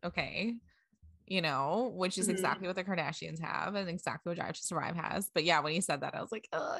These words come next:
Speaker 1: yeah."
Speaker 2: And
Speaker 1: It's
Speaker 2: just, like,
Speaker 1: true.
Speaker 2: f-, forced storylines and everything and
Speaker 1: Yeah.
Speaker 2: on reality T V show. Anyways, um,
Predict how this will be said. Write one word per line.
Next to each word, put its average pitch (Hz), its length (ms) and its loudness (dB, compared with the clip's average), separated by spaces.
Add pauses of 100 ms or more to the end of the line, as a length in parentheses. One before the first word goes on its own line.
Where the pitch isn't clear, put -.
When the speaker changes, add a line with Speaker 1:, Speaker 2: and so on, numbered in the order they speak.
Speaker 1:
yeah." - 380 0
Speaker 2:
And 240 120 -4 (540)
Speaker 1:
It's 214 160 4
Speaker 2:
just, 185 140 2
like, 254 160 0
Speaker 1:
true. - 80 -8 (300)
Speaker 2:
f-, 254 340 -6
forced 180 520 4 (100)
storylines 175 720 4
and 170 100 0
everything 170 380 -2
and - 260 -6 (640)
Speaker 1:
Yeah. - 140 -6
Speaker 2:
on 156 120 4
reality - 540 -2
T - 140 -6
V 180 100 -4
show. - 160 -6
Anyways, 185 400 8 (380)
um, 175 540 8